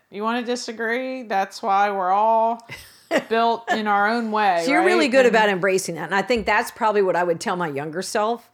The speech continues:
Speaker 2: you know, let down some of the expectations, uh, that I had on myself. Like, this is how I have to behave. This is how they'll see me if I do A, B, or C.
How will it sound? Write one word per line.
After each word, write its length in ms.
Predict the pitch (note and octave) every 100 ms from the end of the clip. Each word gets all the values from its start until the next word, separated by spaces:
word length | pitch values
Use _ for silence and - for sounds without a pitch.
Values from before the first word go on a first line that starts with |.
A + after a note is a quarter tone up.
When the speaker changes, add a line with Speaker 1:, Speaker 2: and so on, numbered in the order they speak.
| _ - - _ -
Speaker 2:
you 140 | F#3+
know, 360 | E3 D3+ D3+ C#3 _ _ _ _ _ _ _ _ _ _ _ - C#3+ _ _ _ _ _ _ -
let 240 | A#3+ B3
down 300 | D4 C4+ B3+
some 280 | - A#3+ A3
of 160 | G#3+ F#3
the 300 | F3 D#3+ -
expectations, 1400 | E3+ F3 - F3+ E3 - F3+ E3+ - E3 E3 E3 - - -
uh, 300 | D3 B2 -
that 140 | D3+
I 80 | D3
had 300 | - G#3 G3
on 100 | E3
myself. 460 | C3 D3+ G#3 D#3 C#3
Like, 160 | C3+
this 180 | F3+ E3+
is 100 | C#3+
how 160 | E3 D#3+
I 60 |
have 240 | E3+ D#3+ -
to 80 |
behave. 420 | E3 C#3+ E3 C#3+ C#3+
This 200 | D#3+ D#3+
is 120 | -
how 380 | D#3 C#3+ D3 - - - _ _
they'll 260 | D#3+ E3+ D#3+
see 260 | - F3+
me 180 | E3 D3+
if 140 | C#3+
I 140 | D3 D3
do 180 | D#3+ C3+
A, 220 | D3 D3+
B, 180 | C#3+ C3
or 120 | B2+
C. 440 | - E3+ B2+ A2